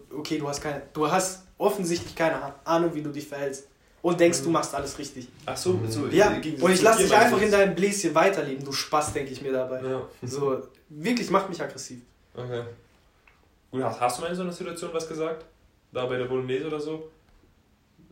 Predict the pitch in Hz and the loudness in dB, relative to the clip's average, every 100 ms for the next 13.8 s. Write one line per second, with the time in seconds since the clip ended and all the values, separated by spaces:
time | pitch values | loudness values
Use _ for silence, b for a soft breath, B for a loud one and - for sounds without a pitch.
0 | - 104 110 110 120 196 190 185 185 180 | -12 -8 -6 -2 6 6 8 6 4 2
1 | - 135 165 240 247 247 226 214 220 254 | -2 0 4 4 6 4 4 4 2 -2
2 | 247 247 208 190 226 220 156 - 220 226 | 0 0 2 2 2 2 -4 -2 0 2
3 | 175 165 156 151 180 175 - 156 127 - | 0 -2 -4 0 0 -2 -4 -4 -4 -8
4 | B B - 226 208 - 156 165 156 - | B B 2 4 4 2 0 0 -4 -6
5 | 151 151 170 - - _ _ b b b | -2 0 0 -4 -14 _ _ b b b
6 | b b b 170 170 165 165 170 - _ | b b b 2 4 4 2 -4 -14 _
7 | _ _ _ - 208 185 185 185 - 175 | _ _ _ -8 -6 -2 0 0 2 0
8 | 160 151 160 170 151 151 147 151 147 139 | 0 0 2 2 2 2 2 2 -2 -4
9 | 131 - - 147 151 139 151 151 139 127 | -6 -10 -10 -8 -2 -2 -2 -2 -2 -6
10 | - 120 - _ 156 160 - - 196 - | -10 -14 -14 _ -6 -4 -6 -8 -4 -2
11 | 269 - 247 - 190 180 247 208 175 202 | -2 0 2 2 -2 0 2 2 0 -2
12 | - 151 - 135 - 131 160 180 185 - | 0 0 -2 -8 -8 -8 -2 -2 0 2
13 | 196 - 190 190 - 127 - | 0 -2 -4 -6 -6 -8 -10